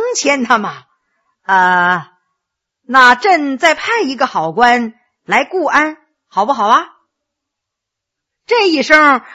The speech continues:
问得人人面面相觑。那个卖酒的中年妇女趁机满满倒了一碗黄酒，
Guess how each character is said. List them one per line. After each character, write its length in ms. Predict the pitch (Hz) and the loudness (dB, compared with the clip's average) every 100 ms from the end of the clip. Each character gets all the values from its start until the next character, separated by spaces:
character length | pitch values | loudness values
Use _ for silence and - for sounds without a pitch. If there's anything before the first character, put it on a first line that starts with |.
| - | -4
问 220 | 427 370 | -2 2
得 100 | 294 | 0
人 280 | 262 294 427 | 0 -2 0
人 160 | 381 | -2
面 240 | 392 427 359 | 0 0 0
面 200 | 359 269 | 0 -2
相 200 | 370 392 | -2 -2
觑。 300 | 392 403 - _ _ _ _ _ _ _ | -4 -6 -8 _ _ _ _ _ _ _
那 160 | 208 202 | -6 -4
个 80 | |
卖 300 | 196 359 330 | 2 2 2
酒 260 | 233 175 113 | 0 -6 -12
的 100 | 156 | -10
中 200 | 180 339 | -8 -4
年 200 | 320 240 | -2 -2
妇 180 | 254 233 | -2 -4
女 260 | 170 135 135 _ _ _ _ _ _ | -4 -10 -16 _ _ _ _ _ _
趁 280 | - 277 226 | -6 -2 -2
机 360 | 190 262 294 _ _ _ | -2 -6 -8 _ _ _
满 260 | 185 175 277 | -8 -4 -2
满 240 | 269 185 | -2 -2
倒 180 | - 285 | 0 2
了 100 | 240 | 0
一 120 | 285 | -2
碗 160 | 208 165 | -4 -6
黄 300 | - 214 359 | -4 -4 -4
酒， 400 | 208 123 233 | -8 -10 -14